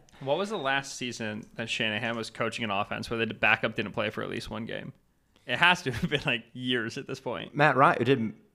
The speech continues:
Speaker 2: Matt Ryan ever
Speaker 1: Did
Speaker 2: get
Speaker 1: Matt play for every game in twenty sixteen?
Speaker 2: I, I, I think so.
Speaker 1: Let's check. Let's do a little Matt Ryan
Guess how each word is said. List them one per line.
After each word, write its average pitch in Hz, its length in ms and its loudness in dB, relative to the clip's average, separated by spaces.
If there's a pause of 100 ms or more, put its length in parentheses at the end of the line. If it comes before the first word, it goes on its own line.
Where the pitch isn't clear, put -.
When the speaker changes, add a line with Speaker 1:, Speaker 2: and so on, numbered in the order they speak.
(120)
Speaker 2:
Matt 113 240 2
Ryan 131 300 2
ever 131 180 -2
Speaker 1:
Did 139 100 4
Speaker 2:
get 135 60 6
Speaker 1:
Matt 151 140 6
play 160 120 2
for 160 80 2
every 156 160 2
game 160 140 0
in 160 60 -2
twenty 160 180 -2
sixteen? 185 380 -8 (760)
Speaker 2:
I, 165 140 2
I, 165 340 2 (180)
I 156 140 2
think 254 320 0
so. 90 520 4
Speaker 1:
Let's - 160 -10
check. 95 180 -6
Let's 120 180 -8
do 131 60 -6
a 113 40 -2
little 107 160 -4
Matt 110 240 -4
Ryan 113 280 -4